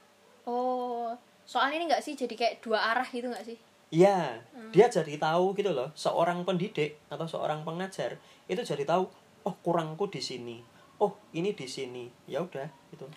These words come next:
Speaker 1: Mungkin kadang-kadang juga nggak dapet ilmu secara materi, tapi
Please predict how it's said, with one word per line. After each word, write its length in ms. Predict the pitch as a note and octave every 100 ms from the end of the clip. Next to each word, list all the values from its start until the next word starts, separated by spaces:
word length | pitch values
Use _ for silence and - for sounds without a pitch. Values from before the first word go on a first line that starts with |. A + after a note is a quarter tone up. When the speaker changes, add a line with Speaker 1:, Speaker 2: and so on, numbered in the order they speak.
| - - -
Speaker 1:
Mungkin 200 | A#3 D4+
kadang-kadang 480 | D#4 C4+ A3+ D4 D#4+
juga 160 | A#3
nggak 220 | A3 A3 G3+
dapet 220 | A3 G#3+ A3
ilmu 180 | A3+
secara 240 | A3+ A#3+ A3+
materi, 380 | A3+ A3 A3+ C#4
tapi 400 | C4+ B3+ E4+